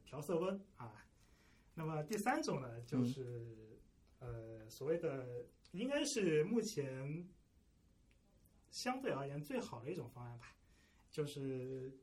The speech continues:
Speaker 1: 知乎的。知乎的是怎么做的呢？其实我刚才也说了，如果是一个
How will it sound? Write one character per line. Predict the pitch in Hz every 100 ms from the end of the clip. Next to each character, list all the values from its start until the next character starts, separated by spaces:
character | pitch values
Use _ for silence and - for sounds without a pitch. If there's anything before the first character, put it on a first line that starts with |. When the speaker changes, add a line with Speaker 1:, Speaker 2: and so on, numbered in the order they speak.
| - -
Speaker 1:
知 | - 202
乎 | 202 277
的。 | - - - - - - - -
知 | -
乎 | 233 285
的 | 175
是 | 143 156 135
怎 | 127
么 | 120
做 | 120 165
的 | 135
呢？ | 123 120
其 | -
实 | 175 185 190 196 -
我 | - 135
刚 | 190
才 |
也 | 156
说 | - 180
了， | - 131
如 | 135 165
果 | 156
是 | - 175 156
一 | 147
个 | 156 143 135